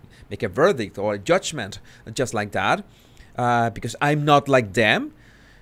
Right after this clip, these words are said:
All right, you begin to think, "I'm not like them. Uh, maybe they are a bad person, but I'm not a bad person. I have,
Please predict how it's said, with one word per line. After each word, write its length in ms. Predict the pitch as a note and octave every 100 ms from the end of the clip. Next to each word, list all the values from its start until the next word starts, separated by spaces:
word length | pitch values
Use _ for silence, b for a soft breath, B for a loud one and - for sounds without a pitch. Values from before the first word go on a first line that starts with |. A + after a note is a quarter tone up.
| b
All 120 | G#2+
right, 220 | G2 A#2 F3+
you 80 |
begin 340 | C#3+ B2+ C3+ C3
to 220 | C3 B2+
think, 280 | A2 B2+ F3
"I'm 140 | C3+ B2+
not 160 | B2
like 220 | A#2+ F#2+
them. 320 | F#2+ G2+ D3 F3
Uh, 200 | B2 A2+
maybe 320 | A2 G#2+ A#2
they 240 | G2+ A#2
are 140 | A#2 A2
a 40 |
bad 320 | F#2 B2 A#2+
person, 320 | - A#2+ C3
but 120 | A#2 A#2+
I'm 280 | A#2+ B2
not 200 | B2+ D#3
a 40 | F3
bad 280 | B2+ A#2+ -
person. 420 | G2+ G2+ - B2+
I 120 | A#2
have, 520 | G2 A2+ A2+ A2+ A2